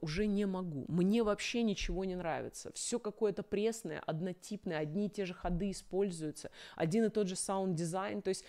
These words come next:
ну, за-, это, это, мне кажется, что вот этот кризис, он наблюдается и в музыке, и в кинематографе. Потому что три дня подряд я не могу найти себе кино, чтобы посмотреть вечером. В итоге я включаю что-то из,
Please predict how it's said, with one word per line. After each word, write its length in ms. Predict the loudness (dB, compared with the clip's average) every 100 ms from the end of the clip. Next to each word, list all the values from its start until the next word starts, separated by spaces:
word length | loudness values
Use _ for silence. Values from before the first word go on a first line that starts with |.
| -8 0
ну, 100 | 2
за-, 120 | 2
это, 260 | 2 2
это, 360 | 4 2 2 2
мне 220 | 4 2
кажется, 280 | 2 0 -4
что 160 | -2 -2
вот 140 | 0
этот 200 | 0 -2
кризис, 520 | -4 0 2 2 -2 0
он 140 | 2
наблюдается 640 | 2 2 4 6 6 4 -2 8
и 140 | 10
в 80 | 12
музыке, 500 | 10 4 0 -4 -8 -14 _ 4
и 120 | 4
в 80 | 6
кинематографе. 840 | 4 4 4 2 0 -2 -6 -12 -16 -10 2
Потому 300 | 6 6 6
что 240 | 6 2 2 -10 -20 _ _ _ _ _ -20 _ _ 4
три 240 | 8 8
дня 220 | 8 6
подряд 520 | 4 2 4 4 2 -8 -20 0
я 140 | 6 8
не 80 |
могу 280 | 8 6 6
найти 280 | 6 4 0
себе 240 | -4 -2
кино, 420 | -2 -2 0 -2 -4 _ _ -12
чтобы 220 | -10 -10
посмотреть 540 | -8 -6 -4 -2 -4 -2
вечером. 380 | -4 -4 -14 -16 -20 _ -20 _ 0
В 80 | 2
итоге 280 | 4 4 4
я 60 |
включаю 440 | 2 -2 0 2 2
что-то 320 | 0 -2 0
из, 140 | -4